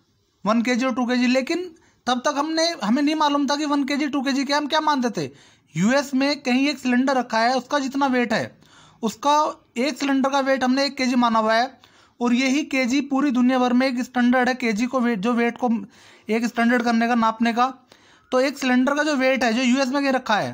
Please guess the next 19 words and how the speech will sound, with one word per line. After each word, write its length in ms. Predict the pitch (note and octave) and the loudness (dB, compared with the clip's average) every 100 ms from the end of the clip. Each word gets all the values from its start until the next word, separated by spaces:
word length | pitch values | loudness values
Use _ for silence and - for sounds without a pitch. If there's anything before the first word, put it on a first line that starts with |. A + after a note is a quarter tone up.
| A#3+ | -6
उसके 280 | G#3 - D4+ - | -6 -6 -8 -2
एक 160 | C4 C#4 | -2 -2
सिलेंडर 320 | C#4 C4+ C4 | -2 0 0
के 60 | B3+ | 0
वेट 200 | B3 B3 | 0 0
को 80 | B3+ | 0
हम 120 | C4 | 0
एक 100 | B3+ | 0
केजी 240 | B3 A#3 C4 | 0 0 2
मानते 320 | A#3 G#3 A3+ | 0 0 -2
हैं, 220 | C4 C#4 | -2 -6
उसकी 260 | G3 - A#3 | -10 -4 0
यूनिट 200 | A#3 A#3+ | 2 0
एक 140 | A#3 | -2
केजी 260 | A#3+ G#3+ A3+ | -2 0 0
है। 160 | B3+ - _ _ _ _ _ _ | -2 -6 _ _ _ _ _ _
तो 60 | G#3+ | -2
मान 200 | G#3+ A#3 | 2 2
लीजिए 440 | A#3+ G#3+ B3+ C4+ | 2 2 0 0